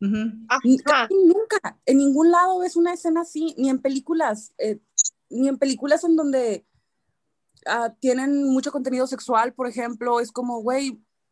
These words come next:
Speaker 3: o sea, también debería de haber algo ahí, pues es como muchas veces, es como, "Ah, estoy terminando de menstruar, no, no puedo", o, o, o me, o me está bajando, no puedo, o algo que tuviera que dijera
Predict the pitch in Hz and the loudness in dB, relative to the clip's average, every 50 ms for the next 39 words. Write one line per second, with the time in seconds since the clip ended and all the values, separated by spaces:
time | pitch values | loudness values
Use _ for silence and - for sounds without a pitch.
0 | _ _ _ - 214 214 233 226 226 220 220 220 220 220 233 240 220 285 262 262 | _ _ _ -6 -4 -2 -4 -2 -2 0 2 2 2 2 2 2 2 2 2 2
1 | 226 233 247 277 269 233 196 214 240 254 254 254 254 240 208 220 269 - 277 226 | 0 0 -2 -2 -2 -2 -4 -2 -2 -4 -4 -2 -4 -6 -6 -6 -10 -10 -10 -10
2 | 233 214 - 277 262 269 247 214 196 202 196 - 254 226 226 254 233 277 269 233 | -10 -6 0 2 4 4 4 2 2 0 -2 -2 -4 -4 -4 -4 -2 -4 -4 -6
3 | - - - - _ _ _ _ _ _ - - - - 226 220 220 202 214 269 | -8 -12 -16 -18 _ _ _ _ _ _ -2 -2 0 2 2 4 4 4 4 4
4 | 294 269 262 - 269 - 285 302 294 269 262 269 277 269 269 269 269 247 233 220 | 2 2 0 0 0 0 0 0 0 0 0 0 -2 -2 -2 -4 -4 -6 -8 -6
5 | 220 233 233 247 247 240 240 240 214 254 247 247 247 247 233 202 - 208 208 202 | -4 -2 -2 -2 -2 -4 -6 -6 -4 -4 -4 -2 -2 -4 -4 -4 -2 -2 -2 -2
6 | - - - 214 180 170 208 233 220 - 220 233 240 226 - 247 247 262 262 262 | -4 -4 -4 -4 -4 -4 -6 -8 -8 -8 -8 -8 -8 -6 -2 -2 -2 0 0 -2
7 | 254 262 262 254 247 233 214 247 233 233 233 226 - - 214 - _ - 240 285 | -4 -4 -6 -8 -10 -8 -6 -6 -4 -4 -4 -4 -4 -4 -4 -6 _ -2 0 2
8 | 349 392 403 508 523 - - - 247 220 269 254 262 277 339 381 _ - 247 247 | 2 4 6 6 6 4 2 -4 -10 -10 -12 -10 -8 -8 -10 -10 _ -14 -16 -16
9 | 220 - 269 262 | -12 -10 -10 -8